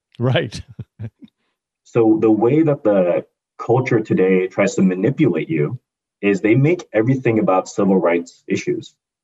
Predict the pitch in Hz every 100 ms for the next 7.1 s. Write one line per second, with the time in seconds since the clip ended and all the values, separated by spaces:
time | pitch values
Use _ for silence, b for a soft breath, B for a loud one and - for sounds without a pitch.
0 | _ _ _ _ _ - 113 110 - 104
1 | 104 110 101 117 120 117 110 98 - 117
2 | 143 - 127 120 120 127 92 92 82 -
3 | - 127 - _ _ _ _ 127 131 117
4 | 113 113 104 92 - 95 107 104 101 95
5 | - 90 87 92 - 139 139 113 95 -
6 | 104 92 87 87 98 92 - 160 - -